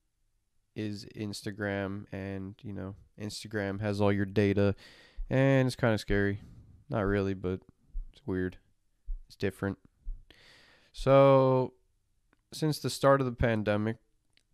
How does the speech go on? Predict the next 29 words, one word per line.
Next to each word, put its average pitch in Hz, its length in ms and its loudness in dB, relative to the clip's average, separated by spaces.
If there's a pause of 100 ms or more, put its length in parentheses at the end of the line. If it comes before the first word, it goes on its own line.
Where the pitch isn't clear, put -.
(240)
these 110 160 -4
ransomware 110 540 0
attacks 101 400 -2
have 104 120 -4
increased 107 500 -4
by 101 360 -4
nearly 139 560 -2
five 127 360 2
hundred 123 240 -2
percent, 104 640 -6
if - 160 -12
you 92 80 -6
can 98 160 -10
believe 101 300 -6
that. 107 220 -4 (960)
And 123 680 2 (220)
<clears throat> 135 520 -6
because 139 340 -2
of 131 80 0
that, 139 240 4
some 139 180 -4
people 135 300 -2
think 123 260 -2
we're 117 80 -6
gonna 113 160 0
get 107 180 -4
a 101 100 -2
new 110 560 -2
internet. 107 560 -8